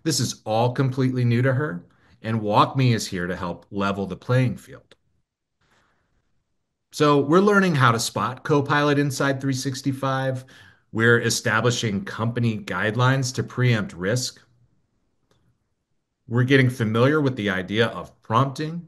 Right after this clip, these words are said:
and pre-banked prompts, and even nudging Margaret to try her first prompt. But this is just table stakes.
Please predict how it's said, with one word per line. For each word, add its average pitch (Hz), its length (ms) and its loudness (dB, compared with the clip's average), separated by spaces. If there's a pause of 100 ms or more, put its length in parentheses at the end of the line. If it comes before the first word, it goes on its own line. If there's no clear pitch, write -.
(120)
and 90 420 -6 (180)
pre-banked 147 580 -2
prompts, 143 680 -4 (960)
and 131 120 0
even 143 260 4
nudging 139 320 2
Margaret 113 380 2
to 98 80 -12
try 92 260 -6
her 85 100 -6
first 82 300 -16
prompt. - 320 -20 (1900)
But 156 320 -2
this 202 180 -2
is 226 100 -4
just - 260 -2
table 101 320 -4
stakes. - 580 -10